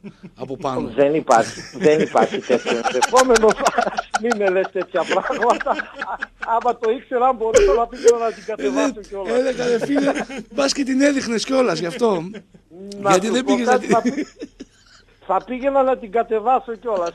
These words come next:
Speaker 1: ξέρεις, δεν υπάρχει. <laughs> Θα την κατέβαζα κανονικά, άμα το είχα αντιληφθεί.
Speaker 2: Γιώργο, τι να πω.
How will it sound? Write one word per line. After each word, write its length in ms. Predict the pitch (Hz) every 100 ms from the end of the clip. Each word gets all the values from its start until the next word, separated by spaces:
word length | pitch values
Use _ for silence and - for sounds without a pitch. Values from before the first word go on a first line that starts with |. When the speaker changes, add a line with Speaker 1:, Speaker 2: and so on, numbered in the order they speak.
| -
Speaker 1:
ξέρεις, 320 | 202 185 156 208
δεν 100 | 202 170
υπάρχει. 500 | - 151 143 160 156 247 185 220 220 190
<laughs> 580 | 208 - - - - -
Θα 100 | 180
την 160 | 190 175
κατέβαζα 580 | 190 214 233 196 170 180
κανονικά, 560 | 180 180 - - 202
άμα 180 | 190 180
το 100 | -
είχα 180 | 165 160
αντιληφθεί. 640 | 143 156 151 190 - 220 - 277 - - - - - - - - - - 269 311 466 _ - - - - _
Speaker 2:
Γιώργο, 440 | 240 180 202 190 185
τι 100 | 190
να 200 | 175 143
πω. 200 | 156